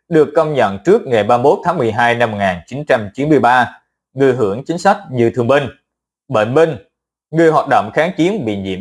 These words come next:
chất độc hóa học, người hoạt động cách mạng, kháng chiến, bảo vệ Tổ quốc, làm nghĩa vụ quốc tế bị địch bắt, tù đầy, người hoạt động kháng chiến,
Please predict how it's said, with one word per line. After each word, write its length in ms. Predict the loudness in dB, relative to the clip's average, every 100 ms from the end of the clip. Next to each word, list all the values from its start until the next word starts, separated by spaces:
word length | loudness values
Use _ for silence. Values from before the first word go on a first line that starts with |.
| -4
chất 140 | -2
độc 160 | 0 0 0
hóa 160 | 0
học, 180 | 0 -2 -4 _ _ _ _ _ _ 0
người 180 | 2 2
hoạt 160 | 2
động 260 | 0 0 -2
cách 140 | -2 0
mạng, 340 | 0 0 -4 -14 _ -2
kháng 160 | -2 2
chiến, 400 | 0 0 -4 -10 _ _ _ _
bảo 180 | 0 0
vệ 220 | 2 2
Tổ 140 | 2 2
quốc, 240 | 2 0 -2 _ _ -6
làm 320 | -2 0 0
nghĩa 120 | -2
vụ 200 | 0 0
quốc 140 | 0 2
tế 280 | 4 4 2 -4 -6
bị 200 | -4 -2
địch 200 | -2 -2
bắt, 160 | -2 -2 -10 _ _
tù 160 | -2 2
đầy, 380 | 2 2 -2 -10 _ _ _ _ _ 0
người 220 | 2 4
hoạt 200 | 2 0
động 220 | 0 0
kháng 180 | -2 -2 2
chiến, 300 | 2 2